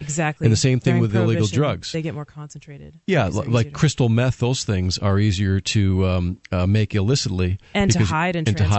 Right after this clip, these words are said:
Speaker 1: transport
Speaker 2: and
Speaker 1: and
Speaker 2: transport.
Speaker 1: yeah.
Speaker 2: Yep, exactly. So if, if drugs were legal or even at least decriminalized, you wouldn't have these problems, and you wouldn't have people stealing to buy it because it would be cheap and it would be actually more consistent, so you would have less overdoses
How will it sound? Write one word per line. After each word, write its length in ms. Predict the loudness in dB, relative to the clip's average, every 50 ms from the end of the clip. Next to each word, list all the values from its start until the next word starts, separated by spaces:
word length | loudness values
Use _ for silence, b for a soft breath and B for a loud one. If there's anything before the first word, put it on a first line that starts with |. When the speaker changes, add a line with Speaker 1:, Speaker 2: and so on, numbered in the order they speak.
| 2
Speaker 1:
transport 200 | 0 0 0 0
Speaker 2:
and 80 | 0 -2
Speaker 1:
and 100 | -2 -2
Speaker 2:
transport. 580 | 0 0 0 0 -2 -4 -2 -2 -2 -2 -2 -4
Speaker 1:
yeah. 80 | -2 -2
Speaker 2:
Yep, 180 | 0 0 -2 -4 -6
exactly. 540 | -6 -2 0 0 0 0 -2 -4 -8 -10 -10 b b b b b b b
So 400 | -2 0 2 2 2 2 0 -2 B B B B
if, 260 | -4 -2 -2 -2 -2 -4
if 200 | -4 -4 -4 -2
drugs 340 | 0 0 0 2 0 0 0
were 140 | 0 0 0
legal 360 | 2 0 0 0 0 0 0
or 200 | 0 0 0 0
even 560 | -2 -2 -2 -2 0 0 2 2 2 2 2
at 80 | 2 0
least 320 | 2 2 0 -2 -2 -2
decriminalized, 840 | -4 -4 -2 0 0 0 0 0 0 0 -2 -2 -2 -4 -6 -8 -10 B B B B B B 0
you 100 | 2 2
wouldn't 200 | 2 2 2 2
have 180 | 2 0 -2
these 160 | -2 -4 -6
problems, 560 | -4 -2 -2 0 0 0 -2 -4 -4 -4 -4 -2
and 120 | 0 0
you 120 | 0 0
wouldn't 160 | 0 0 0 0
have 100 | 0 0
people 220 | -2 -2 -2 -4
stealing 480 | -4 -2 0 0 2 2 0 0 -2 -2
to 80 | -2 -2
buy 240 | 0 0 0 2
it 120 | 0 -2 -2
because 200 | -4 -4 -4 -2
it 20 | -2
would 120 | -2 -2
be 80 | -4 -4
cheap 320 | -2 0 0 0 0 0
and 80 | -2 0
it 60 | 0
would 120 | 0 0 0
be 180 | 0 0 0
actually 260 | 0 -2 0 0 0 2
more 140 | 2 2 0
consistent, 640 | 0 -2 -2 0 0 0 0 0 0 -2 -2 -2
so 100 | 0 0
you 80 | 0 0
would 120 | 0 2 2
have 160 | 0 0 0
less 220 | 0 0 0 2
overdoses 720 | 0 2 2 2 0 0 0 -2 -4 -6 -10 -14 -16 -18